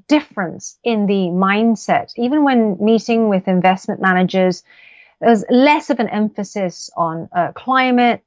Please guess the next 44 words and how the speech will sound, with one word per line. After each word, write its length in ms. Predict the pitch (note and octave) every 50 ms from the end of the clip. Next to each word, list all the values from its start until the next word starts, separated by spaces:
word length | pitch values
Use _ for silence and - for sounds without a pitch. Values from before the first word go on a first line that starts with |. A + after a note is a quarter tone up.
| -
uh, 140 | E3+ E3 - - -
E 140 | A3+ A3+
S 180 | A3 A3 G#3 -
G. 480 | - - - A#3+ A#3 A3+ A3 A3 G#3+ - _ - - - _ -
Uh, 200 | - E3+ E3 - - - - -
I, 160 | F#3+ F3+ E3 - -
I 80 | E3+ - -
didn't 200 | A3 A3+ - F#3
hear 300 | F3+ A3 A#3+ B3 B3 G#3+
the 100 | G3+ G3+
word 260 | F3+ G3+ G#3 F#3+ -
carbon 560 | - - - C#4+ C#4 C#4 C4+ C4 C4+ B3+ B3
mentioned 380 | B3 A#3+ A#3+ A#3 - A#3+ A#3 G#3+
as 120 | F#3 -
much, 200 | G3+ G#3 - F#3+ -
whereas 300 | - G#3+ G#3 G3+ G3+ G3
here 300 | - - C4+ C#4 C#4 B3+
it's 100 | G3+ E3+
almost 260 | A3 A#3 A#3+ A3+ -
in 120 | G#3 A3 A3
your 160 | G#3 G3 F#3+
face 420 | - _ - A#3 A3+ A#3+ A#3 -
the 120 | - - G3+
whole 240 | F#3+ A3+ A3 G#3 G3+
time. 360 | - - A3+ A3 A3 A3 G#3+
Although 240 | G3 G3 A3+ B3+ B3
with 200 | A3+ G#3 G3 - _ _ _ _ - - - _ - -
the, 240 | G#3 G#3 F#3+ - - _ _ -
you 120 | - A3
know, 100 | G#3 G3
the 80 | F3 F#3+
war 340 | G3 A3+ C4+ C4+ B3+ A#3+ A3+
is 160 | A3 G3+ -
still 340 | - - - - C#4+ C4+ C4
in 280 | A3+ G#3+ G3+ G3 F#3+ _ -
play, 480 | - D4+ D#4+ D#4 D4+ C#4+ C#4+ C#4 C#4 _ _ _ _ _ -
uh, 140 | - G3 F#3+ -
you're 140 | - G3 G3
hearing 440 | F#3 F#3 A#3+ A#3 A3 A3 G#3+ G3+ F#3+
less 260 | G#3+ G#3+ G#3+ - -
and 140 | G3+ F#3+ F#3+
less 220 | G#3+ A#3 A#3 -
of 100 | A3+ G3
that. 260 | G3+ G#3+ G#3+ G3+ -